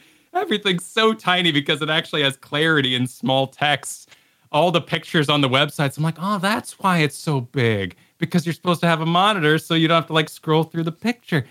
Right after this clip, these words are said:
Ah, I get it now. Like, oh, <laughs> website formatting makes sense again.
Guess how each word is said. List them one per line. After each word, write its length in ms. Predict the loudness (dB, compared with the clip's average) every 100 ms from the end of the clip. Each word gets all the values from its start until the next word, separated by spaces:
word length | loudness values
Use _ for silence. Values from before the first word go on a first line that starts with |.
| _ _
Ah, 380 | -2 0 2 2
I 100 | 0
get 300 | -2 0 0
it 180 | 0 0
now. 300 | 0 2 2
Like, 160 | 2 0
oh, 680 | 0 0 0 -2 -4 -6 -8
<laughs> 160 | -4
website 480 | 0 0 0 -2 -2
formatting 600 | 0 0 2 4 4 2
makes 220 | 2 0 -2
sense 400 | 2 2 2 2
again. 420 | 2 2 0